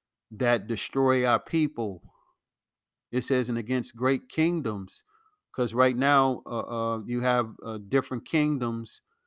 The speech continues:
that's ruling the earth, but the main kingdom or the top kingdom is the kingdom of Babylon the Great, which is America, the Lady of Kingdoms, which represents all the different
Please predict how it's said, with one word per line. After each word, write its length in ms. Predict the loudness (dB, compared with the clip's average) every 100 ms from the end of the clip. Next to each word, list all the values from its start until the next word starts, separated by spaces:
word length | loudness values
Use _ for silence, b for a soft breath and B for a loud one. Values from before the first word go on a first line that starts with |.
| _ _
that's 220 | -4 -2
ruling 340 | 2 4 4 2
the 80 | 4
earth, 400 | 6 6 2 -4
but 400 | 2 2 2 -4
the 100 | -4
main 320 | 0 0 0
kingdom 680 | -2 -2 -2 -2 -2 -4 -10 _ _ _ _ _ _ _
or 100 | -4
the 100 | -4
top 340 | 6 8 8
kingdom 600 | 4 2 2 2 -2 -4 -10 _ _ _
is 360 | -2 0 0 -2 -8
the 80 | -6
kingdom 580 | 0 2 4 2 0 -2
of 340 | -2 -2 -4 _ -8
Babylon 800 | 2 4 6 4 4 4 2 -10 _ _ _ _ _ _ _ -10
the 100 | -2
Great, 360 | 4 4 4
which 220 | -4 -6
is 140 | -6 -4
America, 600 | 0 2 2 0 -8 -14 _ _ _ _ _ _ _ _ -4
the 120 | 0
Lady 360 | 4 4 4 0
of 120 | 0
Kingdoms, 720 | 0 2 2 -2 -4 -8 -16 _ _ _ _ _ _ -8
which 180 | -6 2
represents 640 | 4 4 0 -2 -2 0
all 180 | 2 2
the 80 | 0
different 480 | -2 -4 -4 -8